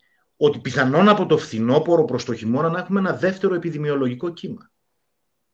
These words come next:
Και έχουμε να αντιμετωπίσουμε τις βαρύτατες οικονομικές συνέπειες για τις οποίες χρειάζεται,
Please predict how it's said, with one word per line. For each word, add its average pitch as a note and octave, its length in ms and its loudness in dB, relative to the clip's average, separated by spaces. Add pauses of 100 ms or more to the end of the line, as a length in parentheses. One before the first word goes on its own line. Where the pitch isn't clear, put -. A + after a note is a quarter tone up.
(720)
Και D3+ 160 4
έχουμε A#3 280 6
να B3 120 8
αντιμετωπίσουμε D#3 760 0
τις D3 180 -4
βαρύτατες D3+ 680 0
οικονομικές D3 580 -4
συνέπειες D#3+ 420 -2
για D#3+ 100 0
τις D#3+ 100 -8
οποίες D#3+ 260 -4
χρειάζεται, D#3 720 -2